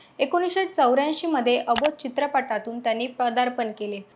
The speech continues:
पण खरी ओळख मिळाली एकोणीसशे अठ्ठ्याऐंशी मधील तेजाब चित्रपटातून. एक, दोन, तीन गाण्याने त्यांना रातोरात स्टार बनवले. त्यानंतर दिल,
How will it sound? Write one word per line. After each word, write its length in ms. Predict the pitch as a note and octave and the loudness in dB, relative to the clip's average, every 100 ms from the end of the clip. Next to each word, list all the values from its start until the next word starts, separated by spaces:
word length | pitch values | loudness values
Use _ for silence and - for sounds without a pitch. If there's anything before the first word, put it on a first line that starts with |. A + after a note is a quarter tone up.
| - | 0
पण 160 | C#4+ C#4 | 2 2
खरी 280 | C4+ C4 E4+ | -2 0 2
ओळख 320 | D4+ C4+ C#4 | 2 2 0
मिळाली 420 | B3+ B3+ C4+ A#3+ | -2 2 2 0
एकोणीसशे 560 | A3+ A3+ C#4+ D4 C#4 C#4 | -2 -2 0 -2 -2 -4
अठ्ठ्याऐंशी 580 | - A3 - C4 C4+ D#4 | -2 -2 -2 -2 -2 -2
मधील 340 | B3+ G#3 B3+ | -2 -2 -4
तेजाब 360 | C4+ C4 A#3+ B3+ | 0 2 2 0
चित्रपटातून. 760 | B3 A3 A3+ A3 G#3+ G#3+ - G#3 G3 _ - _ | -2 -4 -4 -4 -4 -6 -10 -14 -16 _ -20 _
एक, 180 | - D4 C#4 | 2 2 2
दोन, 340 | C4 D#4 D#4+ | 0 0 -2
तीन 300 | D#4+ D4+ D4+ | -2 -2 0
गाण्याने 500 | D4 A#3 A#3+ C4+ A#3 | 4 4 4 0 -4
त्यांना 360 | A3+ A#3 A#3+ A#3+ | -2 -2 0 2
रातोरात 460 | A3+ - D4 A#3+ | 2 2 2 2
स्टार 340 | B3 - B3+ B3 | -2 2 2 4
बनवले. 440 | A3 G3+ G3+ G3 G3 - - | 0 -4 -6 -10 -14 -8 2
त्यानंतर 440 | - D4+ D4+ D4 C#4 | 6 8 6 4 2
दिल, 500 | A#3 A#3 A3+ G#3+ | 2 2 2 0